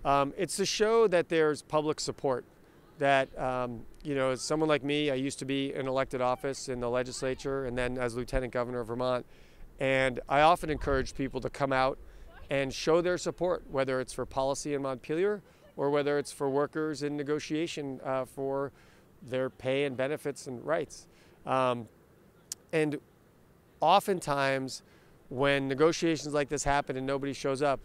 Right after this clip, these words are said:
nobody really knows what's going on, and the folks at the top tend to have more of the power. When, when the public or supporters come out, it helps bring into focus and into visibility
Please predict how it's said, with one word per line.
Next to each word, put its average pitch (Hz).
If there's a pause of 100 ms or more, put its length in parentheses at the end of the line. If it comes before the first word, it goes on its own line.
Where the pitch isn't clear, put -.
(460)
nobody 160
really 165
knows 139
what's 139
going 147
on, 120 (200)
and 131
the 127
folks 143
at 139
the 135
top 180 (400)
tend 147
to 147
have 139
more 135
of 131
the 135
power. - (280)
When, 160
when 151
the 147
public 180 (800)
or 139
supporters 156
come 131
out, 117 (960)
it 143
helps 151 (720)
bring 165
into 147
focus 139
and 127
into 135 (180)
visibility 131